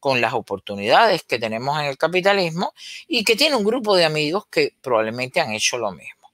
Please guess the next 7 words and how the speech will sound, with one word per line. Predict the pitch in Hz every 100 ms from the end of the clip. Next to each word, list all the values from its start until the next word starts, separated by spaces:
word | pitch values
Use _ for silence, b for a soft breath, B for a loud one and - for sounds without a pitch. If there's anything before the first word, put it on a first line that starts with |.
| _
Más | 190 247
nada. | 151 92 - B B B B -
Tres | - 285 311
opciones | 240 - - 208 214 202
de | 180
cubano, | - 139 127 120 135 127
tres | 143 165 - B